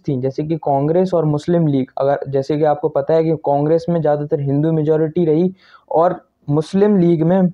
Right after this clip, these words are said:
मुस्लिम मेजॉरिटी रही, तो वहाँ पर सोशल हार्मनी भी सेटल नहीं हो पाई। तो ये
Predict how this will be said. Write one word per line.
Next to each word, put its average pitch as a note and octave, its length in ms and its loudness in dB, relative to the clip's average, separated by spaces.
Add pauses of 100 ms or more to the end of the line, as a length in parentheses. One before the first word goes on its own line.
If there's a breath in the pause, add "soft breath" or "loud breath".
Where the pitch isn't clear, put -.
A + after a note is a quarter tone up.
(120)
मुस्लिम F#3 380 2
मेजॉरिटी D3 480 2
रही, C3+ 180 2
तो F3 120 0
वहाँ D#3+ 300 -2
पर G3+ 280 -2
सोशल E3+ 400 0
हार्मनी D3+ 600 0
भी F#3 140 0
सेटल D#3 400 -2
नहीं C#3+ 200 -4
हो C3+ 100 -4
पाई। C#3 180 -4
तो D#3+ 100 -4
ये F3+ 300 0